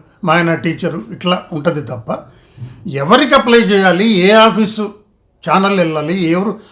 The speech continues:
ఆ యు-, ఆఫీస్ అడ్రస్ ఏంటి, ఎవరికి అడ్రస్ చేయాల్సి ఉంటుంది, ఈ విషయాల మీద అవగాహన ఉండదు. కాబట్టి ఈ విషయాలన్నీ ఒక చోట నోట్ చేసి, అడ్రస్లు నోట్ చేసి పెట్టుకుంటే ప్రాబ్లం లేకుండా మనమే నోట్ చేసి రెడీగా పెట్టాలి.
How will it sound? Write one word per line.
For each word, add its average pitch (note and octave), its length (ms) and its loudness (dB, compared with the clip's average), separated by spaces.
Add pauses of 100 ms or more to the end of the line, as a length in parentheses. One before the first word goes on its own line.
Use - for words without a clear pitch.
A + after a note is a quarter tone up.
(320)
ఆ D3+ 120 0
యు-, D#3 220 -4 (320)
ఆఫీస్ F#3+ 400 2
అడ్రస్ D#3 380 2
ఏంటి, F3 480 -4 (180)
ఎవరికి F#3 380 2
అడ్రస్ F3 360 0
చేయాల్సి D#3+ 340 -2
ఉంటుంది, B2+ 340 -14 (1700)
ఈ F3+ 100 4
విషయాల G#3 420 4
మీద G#3 160 0
అవగాహన F#3 420 0
ఉండదు. A2 280 -14 (320)
కాబట్టి D3+ 540 -6 (480)
ఈ F3+ 120 0
విషయాలన్నీ A3 640 2
ఒక F3+ 260 -2
చోట G3 160 -2
నోట్ E3+ 320 -2
చేసి, E3+ 320 -6 (380)
అడ్రస్లు E3+ 680 -2
నోట్ E3+ 260 -2
చేసి D#3 140 -4
పెట్టుకుంటే A#2+ 640 -12 (1200)
ప్రాబ్లం A3 400 4
లేకుండా D3 320 0
మనమే G3+ 320 2
నోట్ G3+ 300 2
చేసి G3+ 180 0
రెడీగా G3 340 2
పెట్టాలి. C3+ 340 -6